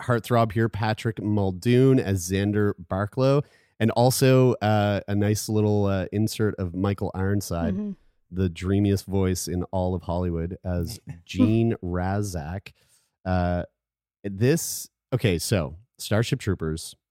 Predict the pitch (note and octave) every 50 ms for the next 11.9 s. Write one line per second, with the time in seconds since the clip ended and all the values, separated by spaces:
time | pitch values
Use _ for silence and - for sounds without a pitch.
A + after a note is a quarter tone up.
0 | _ _ _ - G2 G2 G2 G#2+ A2+ A#2 A2 - - E2+ D#2+ C#2+ D#2+ D#2 D#2 D#2
1 | _ _ _ _ _ _ _ _ _ _ _ _ _ _ _ _ _ _ _ -
2 | G#2+ - G2+ G2 E2+ F#2+ B2 B2+ C3 C3+ - B2+ A#2+ A2+ G2+ - F#2+ F#2 F2+ E2+
3 | E2+ E2+ E2+ F#2 - _ _ _ _ - A2+ A2 - A2+ A2 A2 G#2+ G2+ G2 -
4 | _ _ - - - G#2+ G2 F#2 F2+ E2 - - F2+ F2 - - - _ G2 F#2+
5 | F#2 F2+ E2+ G2 - - - B2 C#3 C3+ - C3 B2+ B2+ B2+ B2+ B2 G#2 A#2 A2
6 | A2+ A#2 A#2+ A#2 - - A#2 A2 G#2 G#2+ G2+ F#2+ G2 F2+ - G#2+ G2+ G#2 G2 F#2
7 | F2+ F#2 F#2+ - - D#2 D2+ E2+ G#2 _ _ _ _ _ _ _ _ _ _ _
8 | _ _ _ _ _ F2+ E2+ E2 D#2+ D#2 D2+ - - F2+ F2+ F2 D#2+ F2 E2+ E2
9 | E2 E2 E2+ E2 E2 E2+ - _ _ - - F#2 F2 - - E2+ E2 F2 E2+ E2+
10 | D#2 D#2 D#2 D#2 F#2 G#2+ G#2+ _ _ _ _ _ _ _ _ _ - G2 G#2 G2+
11 | G2+ G2+ G#2 G2+ - - G#2 - C3 B2+ C#3 C#3 C3+ B2+ A#2 B2+ G2+